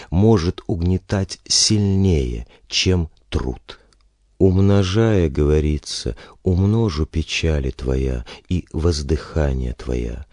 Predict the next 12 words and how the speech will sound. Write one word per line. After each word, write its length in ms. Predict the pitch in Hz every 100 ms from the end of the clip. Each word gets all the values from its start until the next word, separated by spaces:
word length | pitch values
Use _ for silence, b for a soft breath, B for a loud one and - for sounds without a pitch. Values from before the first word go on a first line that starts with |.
| b
в 160 | - -
печалях 880 | 95 90 - 98 87 71 62 - -
родишь 600 | - 73 67 67 65 -
и 40 |
чада». 540 | 64 - 64 60 - - _ _ _ _ _ _ _ _ _
Нигде 640 | 73 85 98 85 69 73 73
не 100 | 73
назначается 920 | 67 65 69 - - 69 67 - 67
ей 300 | 64 71 73
работа, 600 | 71 64 64 80 - - B B B
нигде 600 | - 95 92 85 85 104 87 B -
пот 340 | - 110 117